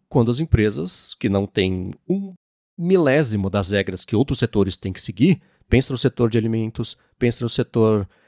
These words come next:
farmacêutico, pensa assim, todo mundo tem regra. O mercado de tecnologia opera livre, faz o que quiser,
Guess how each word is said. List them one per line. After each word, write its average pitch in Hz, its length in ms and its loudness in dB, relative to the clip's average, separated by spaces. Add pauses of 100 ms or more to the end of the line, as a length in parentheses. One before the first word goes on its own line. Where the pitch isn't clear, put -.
(180)
farmacêutico, 110 800 4
pensa 120 280 0
assim, 127 160 -6
todo 285 180 4
mundo 202 140 4
tem 131 120 0
regra. 98 280 0
O 139 40 -18
mercado 202 260 -2
de 220 60 -4
tecnologia 233 440 0
opera 320 260 -4
livre, 302 400 0
faz 208 180 -4
o 220 40 -14
que - 60 -20
quiser, 240 440 -2